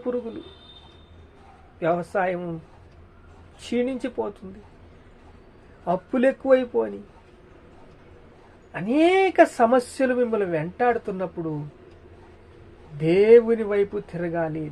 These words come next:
దేవుని రక్షణ పొందుకోవాలి. ఒక్కసారి యేసుబాబు అంట, జక్కయ్య అలాగే యేసుబాబుని చూడాలని మర్రి చెట్టు ఎక్కాడు. అలా మర్రి చెట్టు ఎక్కటము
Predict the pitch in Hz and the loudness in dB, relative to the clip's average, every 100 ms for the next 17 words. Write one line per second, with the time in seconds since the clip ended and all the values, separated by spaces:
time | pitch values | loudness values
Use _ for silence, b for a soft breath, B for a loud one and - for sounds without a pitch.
0 | 156 190 220 240 240 240 233 220 156 - | -2 0 8 8 8 6 0 -6 -8 -16
1 | - 160 - - - 208 175 185 180 185 | -4 -4 -4 -10 -6 -6 -4 -6 -6 -4
2 | 175 165 160 151 147 - - B B B | -2 -2 -2 -6 -10 -14 -20 B B B
3 | B - 190 - 247 240 240 226 269 233 | B -12 -12 2 2 2 2 2 4 2
4 | 220 226 208 226 214 202 175 - - - | 2 2 2 2 2 0 -8 -14 -18 -20
5 | - - - - - - 156 156 - 208 | -20 -20 -20 -20 -20 -14 -4 -4 -2 -2
6 | 165 160 156 143 143 - - - - - | 0 0 -2 -6 -8 -16 -20 -20 -20 -20
7 | - 156 156 170 165 160 151 156 160 151 | -6 -6 -4 0 0 -2 -4 0 0 -2
8 | 151 180 202 - - - - - 143 147 | -8 -10 -14 -18 -20 -20 -20 -14 -6 -4
9 | 165 - 175 175 160 185 165 160 - - | -4 -4 -4 -2 -6 -6 -10 -10 -20 -20
10 | - - - B B B B - 165 175 | -20 -20 -20 B B B B -6 0 0
11 | 151 160 185 226 208 208 170 165 170 175 | 0 -4 -2 -2 -2 -2 -4 -4 -6 -4
12 | 160 | -4